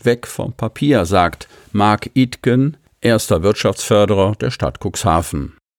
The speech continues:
Er und seine Mitarbeiter brüten schon lange über ein Konzept, das bisher meist mit dem Titel Schaufenster Energiewende überschrieben war und das in jüngster Zeit in die Planungen für den alten Fischereihafen eingebunden war und dabei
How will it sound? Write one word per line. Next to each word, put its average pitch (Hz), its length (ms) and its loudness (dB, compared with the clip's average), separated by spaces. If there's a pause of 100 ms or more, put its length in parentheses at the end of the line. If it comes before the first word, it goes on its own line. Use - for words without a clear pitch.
(320)
Er 135 240 2
und 123 120 0
seine 113 220 4
Mitarbeiter 110 640 2
brüten 151 320 0
schon 131 180 2
lange 92 240 2
über 85 220 0
ein 87 160 0
Konzept, 107 560 0
das 117 140 0
bisher 113 360 0
meist 113 460 2
mit 120 160 0
dem 107 160 0
Titel 107 320 -2
Schaufenster 113 760 0
Energiewende 101 800 2
überschrieben 92 680 -4
war 101 320 2 (260)
und 127 480 0
das - 240 -6
in 90 100 -4
jüngster 107 380 0
Zeit 85 480 0 (200)
in 127 120 0
die 135 80 2
Planungen 85 560 0
für - 120 -4
den 101 160 -2
alten 87 360 -4
Fischereihafen 95 880 0
eingebunden 104 720 2
war 117 220 2
und 127 240 0 (260)
dabei 143 280 2